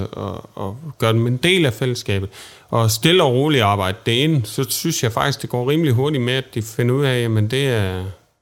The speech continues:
det er bare sådan, det er", og, og alle her snakker godt med hinanden, og tager sig godt af lærlinge, og s-, hvis der er en ny, altså, det er ikke sådan, at hvis der er en, der, der,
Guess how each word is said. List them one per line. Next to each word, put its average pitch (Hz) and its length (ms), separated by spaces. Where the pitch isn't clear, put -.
det 139 60
er 131 40
bare 117 200
sådan, 107 260
det 87 100
er", 113 160
og, 110 580
og 110 220
alle 147 340
her 110 280
snakker 110 340
godt - 460
med 98 160
hinanden, 95 480
og - 640
tager 110 200
sig 107 160
godt 107 160
af 101 120
lærlinge, 101 460
og 85 220
s-, - 260
hvis 104 180
der 104 140
er 104 60
en 104 160
ny, 127 240
altså, 110 220
det 107 60
er 113 100
ikke 127 140
sådan, 135 180
at 104 200
hvis 104 240
der 101 100
er 101 100
en, 110 280
der, 92 160
der, 107 140